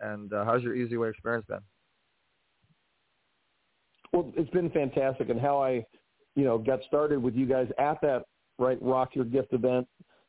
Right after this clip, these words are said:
Speaker 2: uh, was I, I, I met your dad, right? And I sat here,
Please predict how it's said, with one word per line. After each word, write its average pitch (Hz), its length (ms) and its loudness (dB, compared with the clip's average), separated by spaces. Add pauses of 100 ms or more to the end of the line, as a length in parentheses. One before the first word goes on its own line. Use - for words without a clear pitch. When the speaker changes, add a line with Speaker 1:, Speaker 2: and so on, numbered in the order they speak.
(140)
Speaker 2:
uh, 120 380 2 (400)
was 135 220 2 (140)
I, 127 240 2 (1500)
I, 135 120 0 (120)
I 143 80 2
met 156 180 4
your 131 80 4
dad, 135 340 2 (160)
right? 123 240 2
And 127 40 2
I 123 160 2
sat 143 200 2
here, 131 340 2